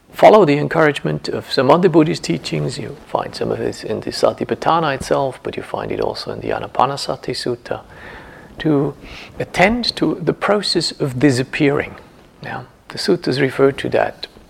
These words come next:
Aniccanupassi sees impermanence. Viraganupassi sees the fading away. Nirodhanupassi sees the cessation.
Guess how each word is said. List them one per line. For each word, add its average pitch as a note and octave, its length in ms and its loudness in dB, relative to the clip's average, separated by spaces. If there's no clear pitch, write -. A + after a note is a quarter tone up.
Aniccanupassi C#3 1000 -2
sees B2+ 300 -2
impermanence. B2+ 800 -4
Viraganupassi C3+ 1080 2
sees A#2 380 -6
the C#3+ 80 -6
fading B2+ 560 4
away. A#2 440 -2
Nirodhanupassi C3 1040 2
sees C3 380 -2
the B2 100 -4
cessation. - 800 -2